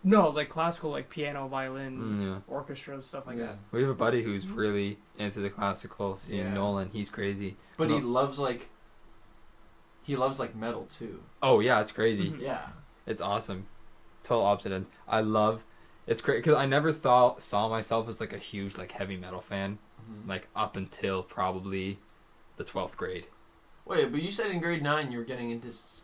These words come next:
Speaker 3: Iron Maiden.
Speaker 2: No, yeah, like, I t-, I knew, like, Number of the Beast
Speaker 3: Yeah.
Speaker 2: and, like,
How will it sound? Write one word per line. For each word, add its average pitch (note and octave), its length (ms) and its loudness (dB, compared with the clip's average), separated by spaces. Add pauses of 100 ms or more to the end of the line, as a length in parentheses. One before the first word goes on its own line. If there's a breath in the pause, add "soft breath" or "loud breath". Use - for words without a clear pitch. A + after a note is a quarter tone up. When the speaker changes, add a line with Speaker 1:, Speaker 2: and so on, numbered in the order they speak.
Speaker 3:
Iron A#2+ 360 -6
Maiden. B2 240 -6 (960 loud breath)
Speaker 2:
No, A#3+ 100 8
yeah, F3 220 12
like, D3+ 180 6
I D#3 80 8
t-, - 180 -2
I C#3+ 140 6
knew, C#3+ 220 6
like, A#2+ 220 6
Number A#2+ 400 4
of G2+ 120 2
the G#2 60 -6
Beast G2 600 -6 (340)
Speaker 3:
Yeah. A#2 140 -6 (160)
Speaker 2:
and, G2+ 200 -2
like, F#2+ 220 -2